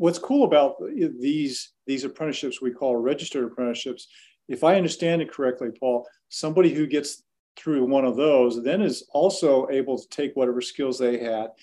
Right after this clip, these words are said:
and, and perhaps go to another state. Say their employer has another office in, in another state. It's the same job. They could move over there in that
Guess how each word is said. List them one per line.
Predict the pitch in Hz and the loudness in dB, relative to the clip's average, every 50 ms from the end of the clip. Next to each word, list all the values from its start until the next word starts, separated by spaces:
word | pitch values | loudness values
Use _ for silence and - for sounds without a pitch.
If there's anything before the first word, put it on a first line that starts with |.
| _ - _ _ _ _ | _ -20 _ _ _ _
and, | - 139 135 131 139 - | -4 -2 -2 -2 -2 -4
and | 135 123 | -8 -4
perhaps | - 135 127 139 139 139 - | -2 0 2 2 2 0 0
go | - 156 131 | -2 -2 0
to | 135 | 0
another | 131 127 131 131 127 123 | 2 2 2 2 0 0
state. | 117 - - 180 165 151 - | -2 -2 0 2 2 2 0
Say | - - 143 131 123 | -2 -2 -2 -2 0
their | 131 131 | 0 0
employer | 123 120 - 143 135 131 131 123 | 0 0 0 0 2 2 4 2
has | 127 123 - | 2 0 0
another | 131 120 123 127 123 123 123 | 0 0 0 2 2 2 4
office | 123 120 120 120 - 123 123 - | 4 2 2 0 -2 -6 -6 -4
in, | 127 120 120 123 - 139 | -4 -4 -4 -4 -6 -6
in | 127 | -4
another | 120 117 120 117 113 | -4 -2 -2 -2 -4
state. | 113 - - 160 160 147 135 123 - _ _ _ _ _ _ | -6 -4 0 2 2 2 2 -2 -6 _ _ _ _ _ _
It's | - 123 - | -14 -12 -10
the | - | -10
same | - - 143 135 127 123 | -6 -4 -2 0 0 0
job. | - 151 165 180 165 143 135 131 139 | 2 4 4 6 6 4 4 4 4
They | 170 196 | 4 4
could | - 208 160 139 | 4 2 -2 0
move | 151 143 135 | -2 0 2
over | 135 131 127 | 2 2 2
there | 127 135 156 160 147 | 2 2 2 2 2
in | 135 | 0
that | 131 127 | 0 -2